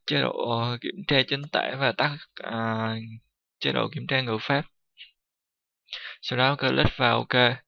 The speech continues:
Ờ, trước khi click thì các bạn để ý bên này là nó có mấy dòng màu đỏ đỏ hay là màu xanh này nha. Bây giờ mình click vào ok. Rồi nó đã biến mất hết mấy cái dòng này ở gạch dưới rồi nè.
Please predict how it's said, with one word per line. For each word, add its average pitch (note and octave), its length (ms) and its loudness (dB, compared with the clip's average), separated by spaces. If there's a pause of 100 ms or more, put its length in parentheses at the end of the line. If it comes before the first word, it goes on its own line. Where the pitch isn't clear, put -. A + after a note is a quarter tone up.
(720)
Ờ, B2 160 -8 (140)
trước C#3+ 120 0
khi C3 340 4
click C#3+ 220 -2
thì A#2 260 0
các C3 80 -2
bạn A2 200 4
để A2+ 220 6
ý D3 180 2
bên C3+ 200 -2
này A#2 160 4
là A2 160 0
nó A#2+ 180 -4
có C#3 100 0
mấy C#3+ 220 -2
dòng B2 240 0
màu G#2+ 160 0
đỏ G#2 140 2
đỏ - 500 2
hay C#3 80 -10
là A#2+ 80 -8
màu A#2+ 160 -10
xanh B2 220 2
này A#2+ 140 -4
nha. A#2+ 160 -6 (440)
Bây B2 120 -8
giờ A2+ 60 0
mình A2 180 -4
click A2+ 260 0
vào B2+ 120 0
ok. A#2 380 -2 (600)
Rồi A2 300 2
nó B2 120 0
đã A2 140 2 (120)
biến C3+ 240 -4
mất E3 120 2
hết D#3+ 160 -4
mấy D3+ 180 -6
cái D3+ 160 -2
dòng A#2+ 220 0
này A2 140 -2
ở - 140 -2
gạch - 180 -4
dưới C3+ 300 -2
rồi B2 200 0
nè. A2 120 -4